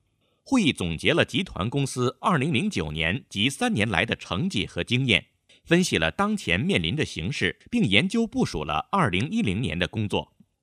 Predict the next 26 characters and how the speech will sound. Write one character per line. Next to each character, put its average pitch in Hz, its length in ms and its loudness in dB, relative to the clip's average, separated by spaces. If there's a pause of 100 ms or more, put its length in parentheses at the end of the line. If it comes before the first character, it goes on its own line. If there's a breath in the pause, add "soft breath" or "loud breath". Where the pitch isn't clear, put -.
(160)
在 110 240 6
会 202 220 -2
议 101 120 0
召 117 200 0
开 131 180 -4
前 90 260 -6
夕， 104 300 -6 (460)
国 143 120 4
务 226 140 4
院 113 240 2
国 175 180 0
有 98 160 2
资 240 180 -2
产 82 300 -4
监 202 240 0
督 208 140 -2
管 - 160 2
理 180 120 0
委 98 140 0
员 82 140 0
会 143 180 -2
主 80 200 -8
任 104 260 -2
李 87 140 0
荣 90 200 -2
荣、 92 300 -4